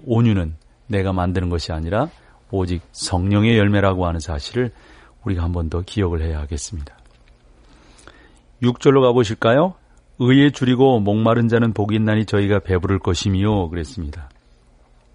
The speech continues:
육에 속한 사람은 어떤 사람을 말하는 것일까요? 그렇다고 하면 그는 의에 줄이고 목말라야 하는 것입니다. 저는 그런 사람을 아직 만나보지는 못했지만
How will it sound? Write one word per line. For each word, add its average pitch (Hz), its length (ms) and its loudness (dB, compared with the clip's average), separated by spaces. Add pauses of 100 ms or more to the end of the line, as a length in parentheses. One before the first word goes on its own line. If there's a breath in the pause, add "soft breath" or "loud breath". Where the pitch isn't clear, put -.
(880 loud breath)
육에 120 200 4
속한 127 320 0
사람은 135 340 2
어떤 104 260 0
사람을 95 340 0
말하는 87 360 -2
것일까요? 107 480 -2
그렇다고 87 440 -4
하면 101 360 -4 (640 soft breath)
그는 95 460 0 (600 loud breath)
의에 151 440 2
줄이고 107 640 0
목말라야 98 540 0
하는 101 160 0
것입니다. 80 560 -8 (720 soft breath)
저는 113 260 0
그런 110 220 2
사람을 107 300 2
아직 101 180 0
만나보지는 95 560 0
못했지만 92 640 -4